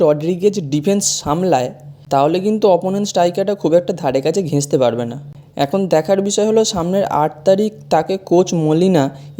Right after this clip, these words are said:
ইন্ডিয়ান এয়ারফোর্সের বিরুদ্ধে মাঠে নামায় কি না। তারপরেই আছে আঠারো তারিখ কলকাতা ডার্বি। সেখানে তো আমি personally আলবাত্রো রড্রিগেজকে দেখতে চাইবো, কারণ দিমিত্রিয়স ডিয়ামেন্ডাকস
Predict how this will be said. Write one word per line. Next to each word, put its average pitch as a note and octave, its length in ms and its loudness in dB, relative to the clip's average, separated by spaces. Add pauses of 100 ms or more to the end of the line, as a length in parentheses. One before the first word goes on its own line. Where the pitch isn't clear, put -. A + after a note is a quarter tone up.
ইন্ডিয়ান F3 440 4
এয়ারফোর্সের G3 640 4
বিরুদ্ধে G3 320 2
মাঠে F3 320 0
নামায় D#3 380 0
কি C3 100 2
না। A#2 140 -2 (540)
তারপরেই D3+ 560 2
আছে F#3+ 180 2
আঠারো F3+ 280 0
তারিখ F#3 220 -2 (100)
কলকাতা D3+ 340 2
ডার্বি। D3 380 2 (320)
সেখানে D3+ 340 0
তো F3 140 -6
আমি G3+ 180 -2
personally F3+ 480 -2 (160)
আলবাত্রো D3+ 440 -2
রড্রিগেজকে C#3+ 580 0
দেখতে C#3+ 300 0
চাইবো, B2 300 -2 (380)
কারণ C#3+ 280 2
দিমিত্রিয়স D#3 560 0 (100)
ডিয়ামেন্ডাকস E3+ 640 0